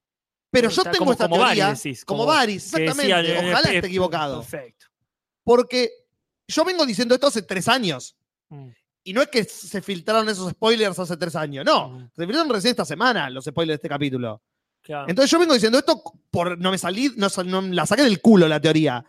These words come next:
Speaker 2: Mm.
Speaker 1: De algún lado venía viendo esto. Y venía viendo que el personaje de Daenerys siempre tuvo estas cosas.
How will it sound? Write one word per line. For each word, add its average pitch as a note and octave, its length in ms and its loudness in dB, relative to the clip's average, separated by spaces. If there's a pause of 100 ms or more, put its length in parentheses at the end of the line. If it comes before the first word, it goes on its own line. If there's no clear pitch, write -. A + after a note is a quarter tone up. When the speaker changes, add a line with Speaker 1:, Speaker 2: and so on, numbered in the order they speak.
(140)
Speaker 2:
Mm. C#3+ 200 -20
Speaker 1:
De D#3 80 -4
algún F#3+ 200 0
lado D4+ 200 4
venía G#3+ 320 -2
viendo A3+ 440 -2
esto. B2+ 440 -12 (280)
Y F3+ 60 -12
venía D#4+ 300 -2
viendo F#3 520 2 (160)
que - 120 -8
el B3 100 -8
personaje D#4+ 540 0
de A3 80 2
Daenerys D3+ 600 -4 (640)
siempre D4 600 2
tuvo E3 520 2
estas D#3+ 440 -10
cosas. - 640 -12